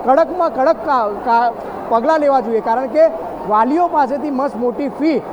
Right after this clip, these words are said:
ઉઘરાવવામાં આવે છે, પરંતુ, અ, બાળકોને સુરક્ષાના નામે અહીંયા મીંડું જોવા મળી રહ્યું છે. તો અત્યારે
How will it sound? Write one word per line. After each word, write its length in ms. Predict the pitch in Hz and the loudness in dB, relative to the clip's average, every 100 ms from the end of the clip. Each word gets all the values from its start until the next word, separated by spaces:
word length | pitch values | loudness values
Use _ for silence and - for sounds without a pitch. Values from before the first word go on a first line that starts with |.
| - 208 | -8 -4
ઉઘરાવવામાં 540 | 196 254 285 294 285 | 2 2 2 0 0
આવે 160 | 262 254 | 0 -2
છે, 140 | 262 | -2
પરંતુ, 560 | 247 247 254 285 311 - - - - | -4 -4 -4 -2 0 -2 -6 -10 -4
અ, 100 | 240 | -2
બાળકોને 880 | 208 214 220 339 339 320 311 330 320 | 2 4 4 4 2 2 4 4 4
સુરક્ષાના 560 | 247 247 294 330 320 320 | -2 0 2 4 2 0
નામે 260 | 285 254 269 | -2 0 0
અહીંયા 220 | 254 262 | 0 0
મીંડું 420 | 226 233 240 254 | -2 -2 -4 -2
જોવા 240 | 220 233 | 0 2
મળી 160 | 233 226 | 2 0
રહ્યું 240 | 226 226 | 0 0
છે. 100 | 262 | -2
તો 120 | 262 285 | -2 -2
અત્યારે 560 | 240 - 240 269 294 | -2 -2 2 4 4